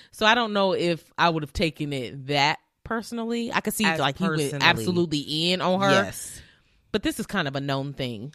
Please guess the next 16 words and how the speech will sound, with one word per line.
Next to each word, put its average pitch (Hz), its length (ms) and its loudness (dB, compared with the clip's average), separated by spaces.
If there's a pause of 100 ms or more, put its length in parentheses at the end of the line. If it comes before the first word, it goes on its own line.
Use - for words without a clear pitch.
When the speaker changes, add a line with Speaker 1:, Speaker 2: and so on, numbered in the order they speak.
Speaker 1:
It's 254 120 -8
probably 381 300 0
touchy 226 200 4 (100)
Speaker 2:
He 285 60 2
Speaker 1:
for 135 120 0
Speaker 2:
said 262 180 6
Speaker 1:
Alicia, 233 100 -4
Speaker 2:
one 247 160 0
Speaker 1:
though. 214 60 -4
Speaker 2:
word. 135 440 0 (720)
Speaker 1:
Low 175 160 4
Speaker 2:
Low 180 60 6
Speaker 1:
key. - 60 -12 (340)
Speaker 2:
key. - 40 -20 (180)
That's 160 220 -8
it. 214 240 -4